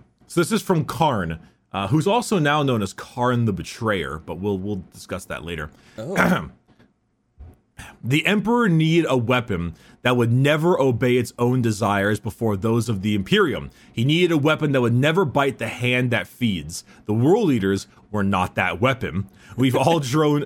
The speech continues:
Speaker 1: drawn blades purely for the sake of shedding blood, and we've all felt the exultation of winning a war that never even needed to happen.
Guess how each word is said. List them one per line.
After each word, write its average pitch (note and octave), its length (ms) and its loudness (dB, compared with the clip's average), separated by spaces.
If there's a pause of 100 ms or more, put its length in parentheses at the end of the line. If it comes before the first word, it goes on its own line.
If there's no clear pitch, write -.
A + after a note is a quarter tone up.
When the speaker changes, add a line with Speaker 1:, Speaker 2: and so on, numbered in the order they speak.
Speaker 1:
drawn D3+ 320 2
blades C#3+ 320 0
purely E3+ 240 0
for D#3+ 80 -4
the C3+ 80 0
sake C#3+ 260 -4
of G#2 100 -6
shedding C#3+ 420 -2
blood, A#2+ 340 0
and A2+ 160 -2
we've A#2 140 0
all D3+ 220 0
felt D#3 280 -2
the C3+ 120 0
exultation D#3 760 -2
of A#2 120 0
winning F3+ 280 2
a G3+ 40 6
war C3+ 440 2 (200)
that D3+ 140 2
never C3+ 380 2
even C3 320 2
needed G#2+ 280 0
to - 100 -8
happen. F2+ 540 -4